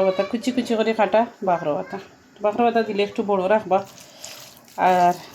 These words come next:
মজাও লাগবে। আর বেশি ছোটো ছোটো করে দিলে আবার মজা লাগে, মজা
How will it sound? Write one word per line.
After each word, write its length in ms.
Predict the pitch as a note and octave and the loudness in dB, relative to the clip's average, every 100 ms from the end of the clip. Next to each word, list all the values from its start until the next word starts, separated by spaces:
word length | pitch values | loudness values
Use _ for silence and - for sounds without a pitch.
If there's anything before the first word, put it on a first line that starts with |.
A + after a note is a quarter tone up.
| - - | -10 -2
মজাও 280 | F#3+ F3 F#3 G3 | -2 2 2 2
লাগবে। 220 | D#3+ - F#3+ | 0 -4 -6
আর 60 | F#3+ - A3 | -6 -4 -2
বেশি 160 | A3 B3+ | 0 0
ছোটো 180 | B3+ A3 | 0 0
ছোটো 140 | A#3 A#3+ | 0 2
করে 120 | G#3+ G#3 | 2 2
দিলে 120 | F#3+ F#3+ | 2 4
আবার 120 | F#3+ F#3+ | 4 4
মজা 200 | E3 E3+ F#3+ | 2 0 -2
লাগে, 160 | E3+ F#3 | -2 -2
মজা 180 | F#3 F3+ | 0 0